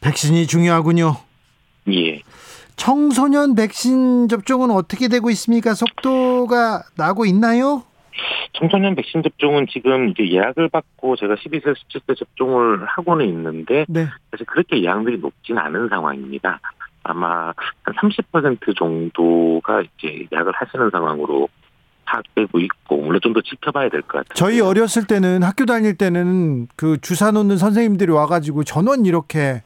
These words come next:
Speaker 1: 전원 다 맞았는데요. 저는 산으로 도망갔다고 매를 맞았습니다.
Speaker 2: 예, 예.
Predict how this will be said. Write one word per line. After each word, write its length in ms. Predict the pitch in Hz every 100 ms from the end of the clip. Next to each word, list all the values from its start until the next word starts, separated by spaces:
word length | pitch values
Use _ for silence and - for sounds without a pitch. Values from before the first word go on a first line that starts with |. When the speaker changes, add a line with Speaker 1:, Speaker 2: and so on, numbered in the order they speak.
| _ - - -
Speaker 1:
전원 380 | 185 226 247
다 200 | 165 151
맞았는데요. 640 | 156 143 196 196 170 143 139
저는 280 | - 185
산으로 360 | 175 202 254 240
도망갔다고 720 | - 170 180 160 147 139 131 - - -
매를 320 | 139 170 214
맞았습니다. 520 | 190 151 143 123 117 87
Speaker 2:
예, 100 | 80
예. 120 | -